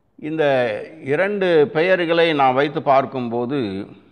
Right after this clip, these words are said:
உண்மையாக நாம்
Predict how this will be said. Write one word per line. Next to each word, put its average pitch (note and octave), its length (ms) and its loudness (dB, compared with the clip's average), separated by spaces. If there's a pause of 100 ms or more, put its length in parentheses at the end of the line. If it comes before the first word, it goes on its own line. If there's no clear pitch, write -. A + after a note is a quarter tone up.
(1600)
உண்மையாக E3+ 640 0 (400)
நாம் B2+ 600 -2